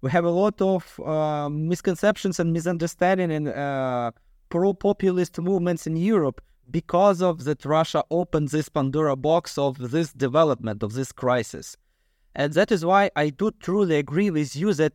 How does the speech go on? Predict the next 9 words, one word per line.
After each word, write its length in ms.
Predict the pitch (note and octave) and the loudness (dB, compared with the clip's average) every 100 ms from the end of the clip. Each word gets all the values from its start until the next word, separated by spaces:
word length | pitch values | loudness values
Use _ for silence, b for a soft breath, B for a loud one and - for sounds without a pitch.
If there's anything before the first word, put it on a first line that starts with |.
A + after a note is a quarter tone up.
| _ | _
we 140 | - F3+ | -8 -6
should 200 | E3 - | -6 -8
return 680 | C#3 E3+ - F#3 F#3+ D3+ A#2+ _ _ | -10 -10 -2 2 4 2 -2 _ _
to 160 | E3 D3 | -2 0
the 340 | C3 C3+ A#2+ - _ | 0 0 -2 -10 _
principle 680 | D3+ G3 G3 E3 D3 C3+ B2+ | 0 0 2 -2 -2 -2 -2
and 160 | C#3 C3+ | -4 -2
value-based 920 | B2+ D#3 D#3+ D3+ C3+ C#3 C#3+ C3+ - _ | 0 2 2 0 -2 0 0 -2 -6 _
order. 480 | C#3+ C3 A2+ F2+ | -4 -2 -2 -2